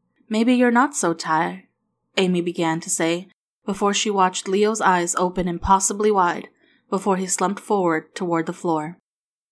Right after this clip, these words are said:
The scream that escaped her lips caused everyone to come running.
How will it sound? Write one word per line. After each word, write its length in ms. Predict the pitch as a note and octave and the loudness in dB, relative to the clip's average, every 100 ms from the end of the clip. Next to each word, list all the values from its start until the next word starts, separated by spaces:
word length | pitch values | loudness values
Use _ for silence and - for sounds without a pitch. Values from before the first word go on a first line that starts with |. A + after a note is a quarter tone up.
| _ _ _ _ - | _ _ _ _ -4
The 80 | |
scream 400 | - - G#3+ G#3+ | -2 2 2 4
that 120 | F#3+ F3+ | 2 0
escaped 440 | F3+ F#3 F3 - | 0 -2 -2 -2
her 140 | G#3+ | -4
lips 380 | G#3 D#3+ - - | 0 -2 -4 -12
caused 360 | - F#3+ F3+ - - | -4 0 0 0 0
everyone 400 | G#3 G3 E3 E3 | 2 2 0 -2
to 80 | E3+ | -6
come 260 | F3+ F3 | -4 -4
running. 360 | F3 D#3+ E3 | -2 -4 -6